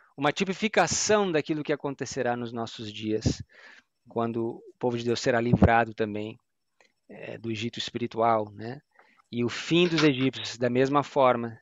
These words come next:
se dará no meio do mar. De um lado, o mundo, de outro lado, o Monte Santo e Glorioso. A igreja de Deus que guarda os mandamentos de Deus e a fé de Jesus. Então é assim que acaba o capítulo onze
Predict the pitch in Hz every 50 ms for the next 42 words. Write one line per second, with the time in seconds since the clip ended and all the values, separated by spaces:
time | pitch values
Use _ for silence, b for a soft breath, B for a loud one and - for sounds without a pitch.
0 | _ _ - - - - 127 123 120 120 120 120 117 117 123 131 131 127 135 131
1 | 123 113 107 101 98 - - _ _ _ _ _ _ _ _ _ _ _ _ _
2 | _ _ _ _ _ _ _ _ _ - - 117 117 117 120 131 143 147 139 147
3 | 151 160 160 143 _ _ _ _ _ _ _ _ _ _ _ _ _ _ - -
4 | - _ _ _ _ - - - - _ - - - _ _ - 131 127 135 147
5 | 175 185 190 190 202 196 139 123 131 131 131 - 131 127 120 120 120 120 120 123
6 | 117 117 113 113 120 113 - - - 120 117 110 120 113 110 110 107 101 101 98
7 | - - - - - _ _ _ _ _ _ _ _ _ _ _ _ - - 98
8 | 101 101 107 113 107 110 107 107 101 107 101 101 - _ _ _ _ _ - -
9 | 110 107 104 104 101 - - - 113 104 107 107 107 110 110 110 107 101 104 101
10 | 104 101 104 101 101 98 95 - 117 117 98 98 104 - 98 107 - - 101 101
11 | - - 104 - - - - 113 117 - - 175 190 196 190 180 - - - 202
12 | 214 220 - - - 220 202 180 - - - 170 180 214 226 214 175 135 120 98
13 | 95 - - - _ _ _ _ - - - 139 131 - 139 135 - 143 135 131
14 | 131 139 147 151 147 127 113 110 104 95 -